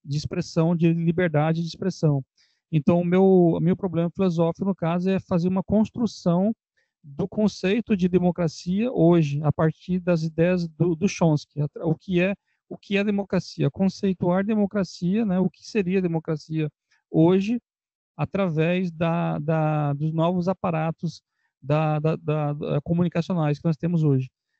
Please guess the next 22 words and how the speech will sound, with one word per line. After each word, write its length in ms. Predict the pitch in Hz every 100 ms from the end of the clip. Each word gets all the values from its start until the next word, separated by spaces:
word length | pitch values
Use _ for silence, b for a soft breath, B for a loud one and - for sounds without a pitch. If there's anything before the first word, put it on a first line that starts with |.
| _
Então, 220 | 151 165
essa 160 | 165 180
que 80 | -
seria 240 | 196 180
a 40 |
minha 120 | 175 175
questão 320 | 175 - 170
filosófica, 580 | 196 185 160 143 - 151
de 180 | 151 151 _
tentar 260 | - 170 175
construir 760 | - 208 220 - 208 170 180 233 _ _ _ _
o 120 | -
conceito 640 | 143 208 208 - 175 220 214
de 80 | 190
democracia, 800 | 202 185 202 180 - 151 139 139 _ _ _ -
levando 340 | 156 151 175 - _ _
em 40 | -
consideração 460 | 185 175 175 180
que 100 | 165
o 60 | 185
Chomsky, 400 | - 170 165 -
ele, 380 | 185 160 170